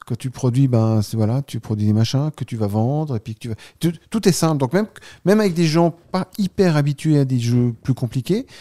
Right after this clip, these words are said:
t'expliques une fois, la chaîne de trucs, là on va produire, là on va faire ci, là on fait ça, puis ça produit là.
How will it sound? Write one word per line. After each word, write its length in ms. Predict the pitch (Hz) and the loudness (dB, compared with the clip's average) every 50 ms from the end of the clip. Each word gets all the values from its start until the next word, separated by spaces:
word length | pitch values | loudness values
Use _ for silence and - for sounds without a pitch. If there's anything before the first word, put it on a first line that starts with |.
| - - - _ - | -20 -20 -20 _ -2
t'expliques 340 | - 135 - - 220 196 - | 0 0 2 2 2 4 6
une 100 | 196 170 | 6 4
fois, 440 | - - 147 151 180 233 - _ _ - | 6 4 4 4 4 2 -4 _ _ -2
la 120 | 131 131 | -2 0
chaîne 300 | 127 - 156 151 147 139 | 0 0 0 0 0 -2
de 100 | 131 131 | -4 -6
trucs, 380 | 123 - - 147 165 - - 123 | -10 -10 -10 -12 -12 -10 -10 -6
là 140 | 120 117 | -4 -4
on 80 | 117 113 | -4 -4
va 120 | 104 101 | -4 -6
produire, 480 | 98 - - 98 95 110 120 151 170 170 | -8 -6 -8 -8 -6 -6 -8 -8 -8 -6
là 80 | 151 120 | -6 -6
on 40 | |
va 100 | 98 95 | -6 -6
faire 160 | 92 98 95 - | -8 -10 -12 -12
ci, 140 | - - 156 | -12 -10 -10
là 80 | 165 160 | -8 -8
on 40 | 131 | -8
fait 140 | - 101 95 - | -6 -6 -6 -6
ça, 160 | 131 147 170 | -6 -8 -10
puis 100 | - 139 | -10 -12
ça 100 | 123 110 | -12 -12
produit 260 | - 107 110 120 120 | -10 -10 -8 -6 -6
là. 80 | 139 | -6